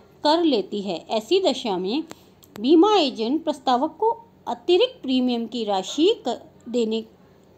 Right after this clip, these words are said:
के लिए आग्रह करता है और उसे प्राप्त कर बीमा कंपनी के पास जमा करवा देता है। जब बीमा कंपनी को बीमा प्रस्ताव संबंधी सभी सूचनाएं तथा आवश्यक प्रीमियम प्राप्त हो जाती है,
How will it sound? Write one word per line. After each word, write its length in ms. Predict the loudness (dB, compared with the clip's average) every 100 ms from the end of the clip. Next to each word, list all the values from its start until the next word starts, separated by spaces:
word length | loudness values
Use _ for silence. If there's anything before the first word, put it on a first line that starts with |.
| _ -8
के 80 |
लिए 180 | -4 -4 -2
आग्रह 340 | -2 0 0 0
करता 320 | 0 -2 -4
है 160 | -4 -6
और 340 | -2 0 0
उसे 280 | -4 -8 -10
प्राप्त 440 | -6 -4 -4 -6 -4
कर 140 | -2
बीमा 320 | -2 -2 -2 -4
कंपनी 360 | -6 -6 -8
के 140 | -8 -8
पास 400 | 0 0 0 -4
जमा 260 | -2 0
करवा 360 | 0 -2 0 -2
देता 280 | -2 -4 -6
है। 260 | -6 -10 -14 -20 -20 -20 -20 -20 -8
जब 220 | -4 -2
बीमा 280 | -2 -2 -2
कंपनी 400 | -4 -6 -2 -2
को 320 | 2 2 2 -6 _ -20 -18 -18 -8
बीमा 300 | 0 2 2
प्रस्ताव 580 | 0 -2 -2 0 2 2
संबंधी 520 | 0 2 2 2 0
सभी 560 | -4 -6 -6 2 4 4
सूचनाएं 640 | 2 -2 0 -2 -2 -2 -6 _ -6
तथा 200 | -2 0
आवश्यक 800 | -2 -2 -2 0 -2 -2 -4 -4 -8 _
प्रीमियम 540 | -20 -12 -6 -2 0 0
प्राप्त 380 | 0 -2 -4 -12 _ _ -10
हो 140 | -2 0
जाती 380 | 0 0 0 0
है, 220 | 0